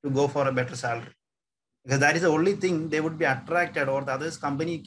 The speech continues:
can keep them attracted, uh, or to, to acquire or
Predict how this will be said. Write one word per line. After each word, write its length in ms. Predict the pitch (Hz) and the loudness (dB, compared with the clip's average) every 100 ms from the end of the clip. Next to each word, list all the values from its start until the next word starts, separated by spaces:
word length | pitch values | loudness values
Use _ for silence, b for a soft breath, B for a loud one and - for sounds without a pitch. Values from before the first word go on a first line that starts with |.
| 156 | -8
can 160 | 156 151 | -6 -6
keep 260 | 135 147 147 | -8 -8 -4
them 180 | 147 | 0
attracted, 600 | 131 127 143 147 156 160 156 _ _ _ _ _ | 0 0 -2 0 -2 -4 -4 _ _ _ _ _
uh, 440 | 123 123 123 123 123 123 | -2 0 0 0 -4 -4
or 200 | 131 123 | -4 -2
to, 340 | 156 156 143 - - | 0 0 0 -4 -2
to 160 | 147 | 0
acquire 520 | 139 139 151 147 143 131 | 0 0 0 2 0 2
or 200 | 139 | 0